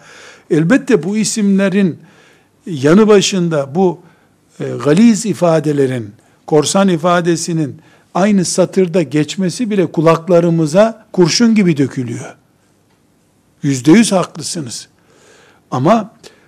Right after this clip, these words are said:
kullandıkları ifadeler o kadar çirkin ki, o kadar çirkin ki kullandıkları ifadeler, ben en hafifletilmiş,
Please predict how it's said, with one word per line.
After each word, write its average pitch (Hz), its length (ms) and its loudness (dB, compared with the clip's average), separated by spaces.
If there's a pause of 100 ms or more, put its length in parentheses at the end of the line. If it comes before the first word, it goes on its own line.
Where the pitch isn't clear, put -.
(140)
kullandıkları 175 720 2
ifadeler 180 680 2
o 185 160 -2
kadar 202 360 2
çirkin 233 500 0
ki, 113 220 -10 (840)
o 196 100 6
kadar 196 380 4
çirkin 240 380 -2
ki 214 140 -4
kullandıkları 160 680 -2
ifadeler, 139 640 -2 (580)
ben 202 220 4 (140)
en 233 260 6
hafifletilmiş, 185 1400 0